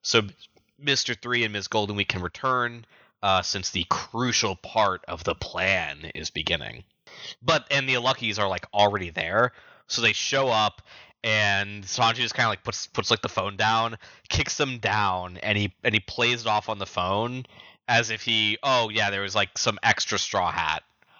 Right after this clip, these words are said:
uh, who was still there." Uh, but didn't you, didn't you already say you killed, you killed them all? "Yeah, but, you know, there were just some extra."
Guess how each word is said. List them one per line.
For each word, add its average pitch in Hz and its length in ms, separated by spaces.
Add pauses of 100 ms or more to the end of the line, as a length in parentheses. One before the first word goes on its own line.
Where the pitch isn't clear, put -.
(180)
uh, 101 160
who 101 80
was 90 120
still 87 220
there." 76 300 (560)
Uh, 95 160
but 101 180 (580)
didn't 117 300
you, 120 380
didn't 113 160
you 117 100
already 113 220
say - 160
you 113 180
killed, 117 260
you 113 200 (160)
killed 131 180
them 156 120
all? 165 220 (220)
"Yeah, 180 320
but, 120 140
you 117 80
know, 101 160
there 107 120
were 107 80
just 117 160
some 143 140
extra." - 460